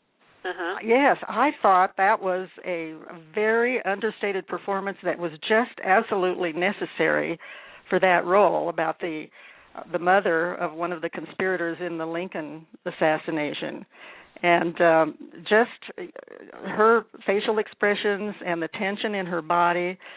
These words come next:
Speaker 2: I mean, this is her best performance ever. And, um, I think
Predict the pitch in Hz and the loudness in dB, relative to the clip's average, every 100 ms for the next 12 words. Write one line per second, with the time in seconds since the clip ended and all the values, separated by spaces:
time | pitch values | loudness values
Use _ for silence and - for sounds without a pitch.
0 | - - - 185 185 190 240 214 - 185 | -20 -20 -4 0 2 4 2 0 -2 -4
1 | 151 160 220 208 - - 160 190 180 165 | -4 0 0 0 -6 -14 -10 -2 -2 -2
2 | 156 - 190 180 151 151 165 - - _ | -8 -4 -2 -2 -2 -6 -8 -16 -20 _
3 | - 165 160 160 - 165 160 151 160 - | -4 -2 -2 -4 2 4 2 -2 -12 -20
4 | - - _ - _ _ _ - 185 - | -20 -20 _ -20 _ _ _ -6 -6 0
5 | 233 | -2